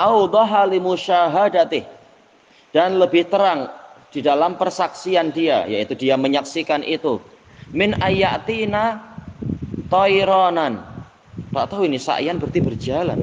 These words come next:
kan? Karena apa? Dari, lebih jelas daripada apabila mereka mendatanginya dengan terbang. Di sini beliau memilih sa'yan bukan bergegas, tetapi apa?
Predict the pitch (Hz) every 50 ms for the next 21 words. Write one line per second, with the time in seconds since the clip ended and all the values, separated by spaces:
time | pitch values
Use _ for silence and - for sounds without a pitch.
0 | - - - - - - - - - - - _ _ _ _ _ _ _ _ _
1 | _ _ _ _ _ _ _ _ _ _ _ _ _ _ - 120 131 151 170 147
2 | 120 123 143 165 - - - - - - 143 143 156 170 - - - - 185 170
3 | 170 160 - 165 190 226 220 190 180 185 185 - 180 175 175 175 214 226 226 220
4 | - - - - - - 147 165 151 180 175 151 170 170 170 175 190 196 202 202
5 | 196 196 190 185 185 196 196 185 175 170 160 - 180 170 190 196 202 190 180 170
6 | 175 175 170 185 165 147 135 120 143 127 110 92 80 - - - - _ _ _
7 | _ _ - 113 110 - 131 143 160 147 120 135 135 143 165 165 160 156 151 156
8 | 170 165 - 175 147 90 139 156 170 160 131 139 - 139 135 127 - - 123 -
9 | 156 - - - - - - - - - - - - - - - - - - -
10 | - - - - - - - - 104 - 123 123 120 156 151 131 113 101 95 117
11 | 135 156